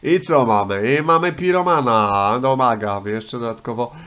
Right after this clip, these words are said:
bitna regerantka. Tak jest. Jest totemiczne upięcie. Powtóreczka. Za burtę. To mamy do piratów kartę. I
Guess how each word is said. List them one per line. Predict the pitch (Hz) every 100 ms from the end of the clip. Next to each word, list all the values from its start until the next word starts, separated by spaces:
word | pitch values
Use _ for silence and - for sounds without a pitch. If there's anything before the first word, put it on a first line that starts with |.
| 156 - -
bitna | 107 135 131 131
regerantka. | 127 127 135 139 143 139 - 160 180
Tak | 190 143 135
jest. | 135 151 175 190 190 -
Jest | 139 139 131 -
totemiczne | 196 208 208 190
upięcie. | 214 208 139 131
Powtóreczka. | 139 160 - 127 113 110 107 - - - 139 165 190
Za | 156 170
burtę. | 170 165 135 113 139 165 180 170 151
To | 127 127
mamy | 135 131
do | 131
piratów | 127 139 127 - 131 139
kartę. | - 113 107 120 143 170 - - - - - _
I | - 127